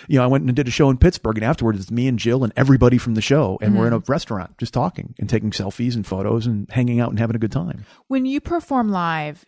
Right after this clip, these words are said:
Speaker 2: is it, um, typically podcast listeners who come to your shows, or like, where, where do you feel like people know of you from?
Speaker 1: Podcast listeners completely. Uh, nobody knows me otherwise.
Speaker 2: Okay.
Speaker 1: Nobody knows me. It's my own fault.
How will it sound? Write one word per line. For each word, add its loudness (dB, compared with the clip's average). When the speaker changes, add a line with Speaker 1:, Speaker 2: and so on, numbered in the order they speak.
Speaker 2:
is -4
it, -2
um, -4
typically -2
podcast -4
listeners -10
who -12
come -10
to -10
your -6
shows, -6
or -4
like, -4
where, -2
where -6
do -6
you -4
feel -8
like -8
people -10
know -8
of -12
you -12
from? -16
Speaker 1:
Podcast 2
listeners -6
completely. -6
Uh, 0
nobody 4
knows -4
me -6
otherwise. -8
Speaker 2:
Okay. -4
Speaker 1:
Nobody 2
knows -8
me. -12
It's -6
my -4
own -6
fault. -14